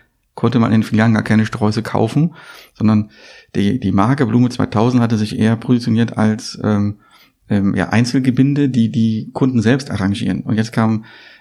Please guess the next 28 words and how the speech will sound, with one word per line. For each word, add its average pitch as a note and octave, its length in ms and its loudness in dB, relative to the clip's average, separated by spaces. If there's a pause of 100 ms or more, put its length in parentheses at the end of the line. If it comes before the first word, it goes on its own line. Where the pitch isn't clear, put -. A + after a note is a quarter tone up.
äh, - 100 -4
relativ A#2 520 2
schnell A#2+ 280 2
auf, B2+ 480 -2
ähm, A2 460 0 (500)
nee, A#2 300 0 (200)
online C3 280 4
wollen B2+ 120 6
die B2 60 4
Kunden C3+ 320 0
aber G#2+ 160 2
Sträuße, B2+ 360 0
wir F#2+ 80 0
müssen A2 180 2
Sträuße A2 400 0
binden, A2 180 0
wir - 80 0
brauchen, G#2+ 460 2
äh, G2+ 60 -4
Floristen, A#2+ 540 0
die G#2 60 2
das G2+ 140 0
tatsächlich G#2 300 0
auch A2+ 80 -6
tun. C3+ 400 2 (500)
Ähm, G2+ 380 0 (560)
insofern, G#2 760 2
ähm, G2+ 520 0